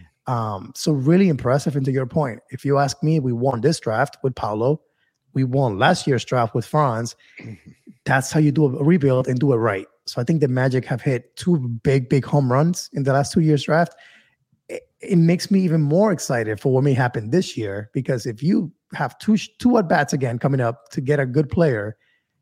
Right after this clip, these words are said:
Speaker 1: they may hit a home run again a-, and get a third really, really good player to add to this squad that we already have. It's crazy. But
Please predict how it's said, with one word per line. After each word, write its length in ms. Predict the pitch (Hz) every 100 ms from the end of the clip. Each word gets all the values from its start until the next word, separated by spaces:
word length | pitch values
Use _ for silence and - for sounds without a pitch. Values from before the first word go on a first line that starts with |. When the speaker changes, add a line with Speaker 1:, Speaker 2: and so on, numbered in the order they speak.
| _ _ -
Speaker 1:
they 160 | 214
may 180 | 254 277
hit 120 | 202
a 40 | 214
home 160 | 202
run 120 | 208 208
again 420 | 196 170 101 120
a-, 200 | 151 143
and 120 | 147
get 220 | 135 170 139
a 100 | - _ -
third 340 | 190 185 131
really, 220 | 175 165
really 180 | 151 156
good 140 | 147
player 280 | - 151 180
to 220 | 170 -
add 140 | 139 147
to 80 | 131
this 160 | 139
squad 280 | - 151 135
that 60 | 127
we 80 |
already 200 | 139 127
have. 340 | 110 131 - - _ _ _ _ _ -
It's 180 | 156
crazy. 440 | - 143 113 104 104
But 340 | 107 120 110